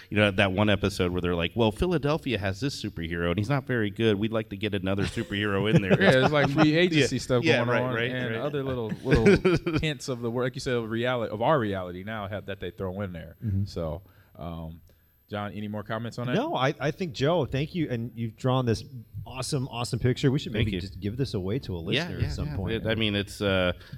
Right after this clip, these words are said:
Speaker 1: it's now yours, guys's, so you
Speaker 3: Wow,
Speaker 1: can
Speaker 3: look at
Speaker 1: do
Speaker 3: this.
Speaker 1: whatever you want with the Boba Fett sketch.
Speaker 3: That's so cool.
Speaker 1: So,
Speaker 3: Thank you
Speaker 1: yeah.
Speaker 3: for taking some time and,
Speaker 2: Yep.
Speaker 3: and,
Speaker 1: Yeah,
Speaker 3: and
Speaker 1: yeah.
Speaker 3: coming out.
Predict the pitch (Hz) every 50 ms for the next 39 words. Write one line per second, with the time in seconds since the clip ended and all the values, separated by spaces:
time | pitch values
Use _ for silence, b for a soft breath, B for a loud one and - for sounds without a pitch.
0 | B B 101 - - 113 113 117 120 113 104 110 123 131 113 120 - - 98 90
1 | 98 98 95 98 101 104 - - 92 92 98 - 104 98 92 104 95 95 90 98
2 | 92 87 82 - 85 95 101 104 107 110 107 104 95 101 101 101 71 92 101 -
3 | 110 87 98 104 110 101 - - - - - - - - - - - 110 101 -
4 | - 120 107 104 - - 113 113 98 90 87 - 120 131 151 - 196 - - 160
5 | - 135 147 147 190 139 - - 98 107 101 120 156 143 107 90 92 101 110 120
6 | 101 95 92 90 - 107 135 151 - 127 143 127 123 120 117 127 147 127